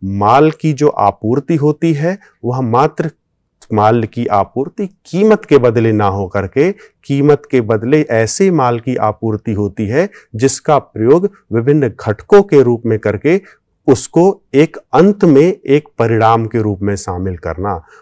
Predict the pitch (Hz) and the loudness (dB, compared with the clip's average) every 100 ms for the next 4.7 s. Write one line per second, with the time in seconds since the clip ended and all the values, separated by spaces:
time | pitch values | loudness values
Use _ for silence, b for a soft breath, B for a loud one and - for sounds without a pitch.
0 | b 113 107 104 117 151 202 196 - 120 | b -4 -2 0 0 2 2 2 -2 -4
1 | 120 113 113 104 101 98 95 92 95 120 | -4 -4 -4 -4 -4 -4 -4 -6 -6 -8
2 | 151 110 113 110 135 113 101 185 180 127 | -10 -6 -6 -2 -2 -2 -6 -4 -2 -2
3 | 107 98 92 104 165 b b b - 92 | -2 -2 0 -2 -2 b b b -6 0
4 | 170 - 113 107 104 139 | 0 -2 -6 -2 0 0